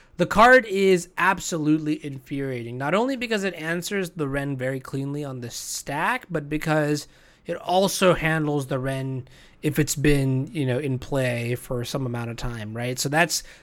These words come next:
that multimodal aspect, extremely powerful. Now, obviously, there's a cost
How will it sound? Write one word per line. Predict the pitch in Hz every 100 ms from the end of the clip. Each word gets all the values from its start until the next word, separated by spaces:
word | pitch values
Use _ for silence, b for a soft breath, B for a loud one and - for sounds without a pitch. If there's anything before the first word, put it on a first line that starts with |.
| B
that | 196
multimodal | 180 180 196 214 185 175 180 180
aspect, | 160 175 - 190 180
extremely | 151 - - 185 175 160
powerful. | 151 151 147 135 127
Now, | 131
obviously, | 143 151 147 170
there's | 151 123
a |
cost | - - 170 165 -